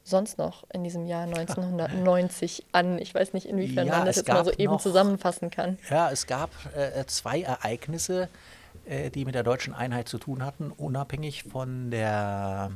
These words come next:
Speaker 2: ähm, Bildungsauftrag. Das eine war, dass der Landtagspräsident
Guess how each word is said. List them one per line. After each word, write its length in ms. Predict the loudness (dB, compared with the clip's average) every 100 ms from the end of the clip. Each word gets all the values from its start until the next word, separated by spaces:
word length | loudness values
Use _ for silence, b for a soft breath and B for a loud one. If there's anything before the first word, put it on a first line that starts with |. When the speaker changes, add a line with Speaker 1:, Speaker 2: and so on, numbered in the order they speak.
| -8 -8
Speaker 2:
ähm, 220 | -6 -6
Bildungsauftrag. 1160 | -6 -4 -4 -6 -2 -2 -2 -8 -6 -4 -4 -10 B B B B -8
Das 260 | -6 -2
eine 300 | 0 0 0
war, 320 | 0 0 0
dass 420 | 0 -2 -2 -4 -4
der 680 | -2 0 0 -2 -2 -6 -12 -16 -6
Landtagspräsident 1200 | -6 -4 -4 -4 -6 -6 -6 -4 -2 -2 -4